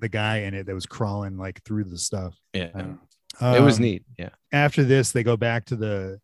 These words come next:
Speaker 1: industrial factory area.
Speaker 2: Yeah, they
Speaker 1: And
Speaker 2: ditched
Speaker 1: this
Speaker 2: their car.
Speaker 1: I really like this scene where we see, it's like these giant pools of the stuff and these, like, almost like heads coming
Speaker 2: Yeah.
Speaker 1: up out of it, like creature heads.
Speaker 2: It reminded me of, uh,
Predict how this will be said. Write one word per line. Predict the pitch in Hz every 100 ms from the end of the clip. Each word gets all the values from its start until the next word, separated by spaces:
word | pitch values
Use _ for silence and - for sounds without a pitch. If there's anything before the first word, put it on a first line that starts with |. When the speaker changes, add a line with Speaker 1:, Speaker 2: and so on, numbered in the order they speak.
| _ -
Speaker 1:
industrial | 127 117 110 - 117 104 98 95 98 _ _
factory | - 107 101 101 101 98
area. | 98 98 95 90 _ _ _ -
Speaker 2:
Yeah, | 104 87
they | 87
Speaker 1:
And | 104
Speaker 2:
ditched | 117 139
Speaker 1:
this | 170 -
Speaker 2:
their | 107
car. | 107 90 85 90 _ _ _
Speaker 1:
I | 139
really | 147 165 180 170
like | 151 147 131
this | 123
scene | - - 131 120
where | 113
we | 107
see, | 107 - 127 123 120 113 92 _ _ _ _
it's | -
like | 139 117
these | 120
giant | 95 131 131 131 101
pools | - 127 120 113
of | 101 90
the | 98
stuff | - 120 113 98 _
and | 117 110
these, | 107 101
like, | 101 92 _ _ _ _ -
almost | 127 131 -
like | 101
heads | 87 - 120 110 90 87 - _ _ _ -
coming | 135 120 110
Speaker 2:
Yeah. | 113 92
Speaker 1:
up |
out | 104 107
of |
it, | 95
like | 95 -
creature | - 117 107 110
heads. | 92 98 87 87 - _ _ _
Speaker 2:
It | 135
reminded | 135 139 139 135
me | 127 113 113
of, |
uh, | 101 90 85